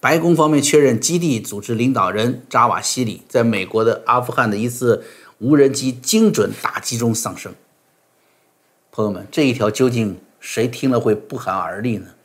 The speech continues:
<laughs> 他自己最清楚，是吧？八一招待会，你看习近平竟然是到了现场都没有站起来讲话呀！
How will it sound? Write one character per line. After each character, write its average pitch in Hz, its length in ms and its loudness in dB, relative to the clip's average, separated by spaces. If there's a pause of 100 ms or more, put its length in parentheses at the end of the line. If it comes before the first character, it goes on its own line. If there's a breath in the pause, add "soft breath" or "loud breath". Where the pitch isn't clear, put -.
(560)
<laughs> 143 440 -2
他 120 120 -2
自 127 200 -4
己 120 120 -10
最 - 160 -14
清 101 240 -8
楚， - 60 -20 (420)
是 - 60 -20
吧？ - 180 -18 (840 soft breath)
八 151 160 4
一 151 120 2
招 147 180 2
待 143 160 4
会， 147 240 0
你 104 80 -14
看 123 160 -8
习 - 180 -4
近 170 140 -2
平 127 220 0
竟 156 320 0
然 156 100 2
是 143 60 -6
到 143 200 2
了 123 80 2
现 127 280 0
场 92 180 -6
都 120 100 -2
没 123 140 2
有 110 60 0
站 117 260 -2
起 - 140 -8
来 90 80 -12
讲 - 200 -12
话 69 200 -8
呀！ - 160 -16